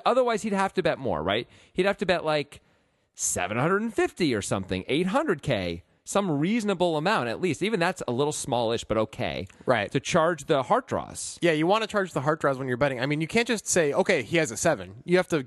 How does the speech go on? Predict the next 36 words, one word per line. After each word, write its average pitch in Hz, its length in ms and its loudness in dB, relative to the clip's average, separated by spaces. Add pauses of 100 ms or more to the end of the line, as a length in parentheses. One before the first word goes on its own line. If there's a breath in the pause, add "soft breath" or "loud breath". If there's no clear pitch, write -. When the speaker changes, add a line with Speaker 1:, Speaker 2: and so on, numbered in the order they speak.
(160)
Speaker 2:
put 185 140 4
him 160 100 0
on 131 180 0
a 127 140 0
range, 127 460 0
and 123 80 -2
that 117 100 0
includes 120 280 -2
different 120 340 -2
things. 120 320 0
And 117 120 -2
heart 170 200 2
draws 160 220 0
are 143 60 -6
definitely 139 340 -2
part 143 200 0
of 113 80 -8
the 95 80 -4
range. 104 380 -2
Speaker 1:
I - 20 0
mean, 180 200 0
maybe 165 240 0
he 180 100 0
thinks 160 380 -4
Klein 135 260 0
is 117 100 -6
gonna 120 200 0
raise 107 240 0
a 120 40 -2
lot 110 120 2
of 98 80 -2
heart 104 180 -2
draws 98 260 -2
on 101 120 -4
the 95 60 -6
flop, 120 400 -4